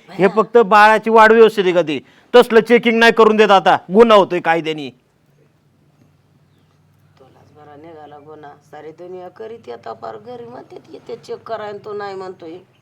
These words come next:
Speaker 1: अगं, दुनिया करीत असली तरी आपण नाही करायचं बाबा, चांगली गोष्ट आहे का ती? हा?
Speaker 2: आता हायच आहे, आपल्या त्या वाट्याला जायचं नाही,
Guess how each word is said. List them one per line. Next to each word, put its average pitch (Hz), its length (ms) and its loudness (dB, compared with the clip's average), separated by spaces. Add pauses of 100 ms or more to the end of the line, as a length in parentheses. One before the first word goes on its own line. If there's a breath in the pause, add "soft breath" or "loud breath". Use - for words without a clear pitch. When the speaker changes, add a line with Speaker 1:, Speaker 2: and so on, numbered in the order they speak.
Speaker 1:
अगं, 127 240 -12
दुनिया 170 320 -2
करीत 175 260 -4
असली 175 260 -4
तरी 196 80 2
आपण 190 260 4
नाही 185 200 2
करायचं 190 380 0
बाबा, 156 400 2
चांगली 240 340 2
गोष्ट 220 240 2
आहे 208 100 4
का 170 80 2
ती? 160 340 -4 (120)
हा? 170 160 4
Speaker 2:
आता 185 160 -4
हायच 214 340 -16
आहे, 185 100 -8
आपल्या 190 240 -12
त्या 196 180 -12
वाट्याला 185 340 -12
जायचं 180 380 -16
नाही, 170 260 -18